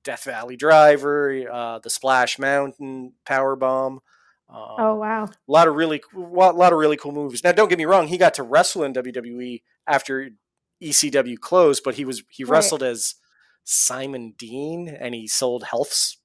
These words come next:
Speaker 1: health equipment. It was, it was
Speaker 2: Okay.
Speaker 1: really ba-, it was a really bad gimmick. Um,
Speaker 2: <laughs>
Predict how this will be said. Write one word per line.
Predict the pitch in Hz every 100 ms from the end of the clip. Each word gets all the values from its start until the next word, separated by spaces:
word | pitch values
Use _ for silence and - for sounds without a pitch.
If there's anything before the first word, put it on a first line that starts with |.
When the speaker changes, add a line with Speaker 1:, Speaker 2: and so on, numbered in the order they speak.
| -
Speaker 1:
health | 139 -
equipment. | - 165 196 214 214 - _ _ _ _ _ -
It |
was, | 123 117 226 - 220
it |
was | 220
Speaker 2:
Okay. | 226
Speaker 1:
really | 123 120
ba-, | 127
it | -
was | 156
a | 135
really | 131 123
bad | 117 110
gimmick. | 120 110 104 - - _ - _ -
Um, | 233 113 117 294 -
Speaker 2:
<laughs> | - _